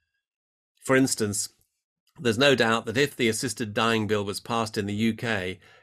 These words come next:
every one of the three hundred thousand or more terminally ill patients in the N H S, every one would, would be legally, there would be a legal duty for the doctors to inform them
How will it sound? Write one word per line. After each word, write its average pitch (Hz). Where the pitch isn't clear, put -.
every 135
one 120
of 101
the 107
three 135
hundred 113
thousand 107
or 101
more 107
terminally 113
ill 113
patients 110
in 113
the 113
N 110
H 107
S, 104
every 135
one 117
would, 107
would 117
be 113
legally, 110
there 110
would 113
be 113
a 110
legal 123
duty 117
for 104
the 98
doctors 98
to 113
inform 107
them 113